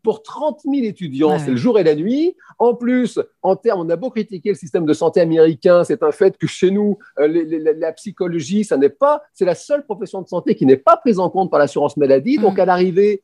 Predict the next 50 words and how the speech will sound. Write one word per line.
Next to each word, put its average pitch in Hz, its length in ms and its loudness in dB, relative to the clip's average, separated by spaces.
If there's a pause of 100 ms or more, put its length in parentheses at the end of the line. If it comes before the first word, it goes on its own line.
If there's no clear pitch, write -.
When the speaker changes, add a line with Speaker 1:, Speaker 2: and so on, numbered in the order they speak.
(140)
Speaker 1:
ça 151 180 -2
crée - 120 -4
un 151 120 0
vrai, 285 240 -2
vrai 294 160 -4
problème 202 420 -4
d'accès 175 560 -4 (160)
aux, 143 240 2
aux 156 140 2
soins 262 500 -2
psychologiques. 170 880 -2 (300)
Et, 160 420 4
et 180 40 2
les 185 80 -2
Français, 170 320 -6
finalement, 196 280 -4
savent 156 180 -6
pas 247 120 -4
comment 175 220 -4
s'y 147 180 -8
prendre. 262 340 2
Et 175 60 6
d'ailleurs, 170 280 6
il 220 80 2
y 170 40 2
a - 20 4
une 170 100 -2
étude 196 420 -4 (180)
qui 175 100 2
a 170 40 2
montré 175 260 -2
récemment 196 680 0 (260)
que 180 60 2
parmi 294 300 0
les 269 80 -2
personnes 196 400 -4
qui 160 120 -8
vont 135 160 -4
mal, 135 380 -2 (160)
euh, 120 160 2
dans 143 140 0
notre 165 260 -2
pays, 226 440 -2 (120)
eh - 80 0
bien, 247 240 2
il 185 100 0
y 185 60 -2
en 180 60 -6
a 175 80 -2
trente 320 380 -8